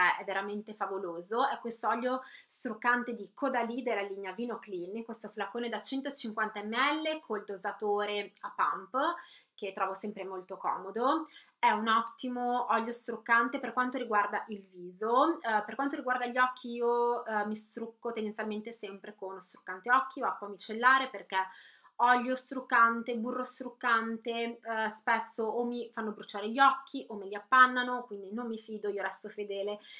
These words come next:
ai miei soliti prodotti per quanto riguarda gli occhi. E anche in questo caso vi devo dire che utilizzato, eh, sugli occhi me li fa bruciare, me li appanna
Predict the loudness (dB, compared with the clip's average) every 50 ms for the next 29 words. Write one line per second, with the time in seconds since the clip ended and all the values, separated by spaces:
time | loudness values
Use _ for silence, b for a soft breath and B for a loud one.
0 | B B B B 0 2 4 4 2 2 2 0 -2 -4 -6 -6 -4 -4 -4 -4
1 | -6 -8 -8 -8 -6 -4 -4 -4 -4 -4 -6 -2 2 4 6 6 4 4 0 -2
2 | -2 -2 -4 -4 -4 -4 -6 -10 _ -12 -6 -2 0 0 0 -2 B B B B
3 | B B B B B 4 6 6 8 6 8 8 6 6 4 2 -4 -4 -4 -4
4 | -2 4 6 8 8 8 6 0 -2 -4 -4 -4 -4 -4 -4 -2 -2 -2 -4 -4
5 | -4 -6 -6 -4 -4 -6 -8 -6 -6 -8 -8 -2 4 6 6 8 6 6 0 -2
6 | -6 -4 -4 -4 -4 -4 -6 -6 -6 -6 -4 -4 -2 -2 -2 -2 -4 -4 -2 2
7 | 2 2 2 0 -2 -12 -14 -12 -8 -6 -6 -4 -4 -4 -4 -4 -4 -6 -6 -4
8 | -4 -4 -4 -4 -6 -10 -8 -4 2 4 4 4 4 2 -4 -8 -6 -6 -6 -6
9 | -4 -2 -2 -2 -2 -2 -4 -2 -2 -2